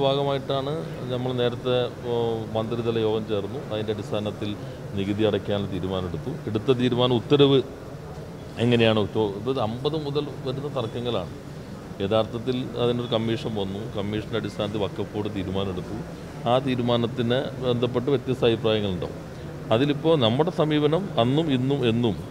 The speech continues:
ഈ ഭൂമി ഇത്ര കാലമായി അവിടെ താമസിക്കുന്ന ആളുകൾ, അവർ തെരുവിലേക്ക് ഇറങ്ങുന്ന സാഹചര്യം ഉണ്ടാകാൻ പാടില്ല.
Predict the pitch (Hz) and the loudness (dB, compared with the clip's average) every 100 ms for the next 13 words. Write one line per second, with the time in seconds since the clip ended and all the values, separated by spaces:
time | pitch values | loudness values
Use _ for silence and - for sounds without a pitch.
0 | - 113 113 107 101 110 127 156 175 160 | -6 -2 0 0 0 0 0 0 -2 -2
1 | - 151 143 131 135 135 127 147 117 117 | 0 0 2 2 2 2 2 2 2 2
2 | 135 175 180 - 117 113 - 110 110 98 | 0 -2 -6 0 2 2 0 -2 2 4
3 | 92 80 69 - - - - 104 113 180 | 2 0 -4 -10 -12 -12 -2 4 6 6
4 | 190 151 139 139 139 139 139 117 110 117 | 4 4 4 6 8 6 6 4 2 -2
5 | 117 104 98 98 98 90 90 87 80 76 | 0 2 4 2 2 2 2 0 0 -2
6 | 73 | -4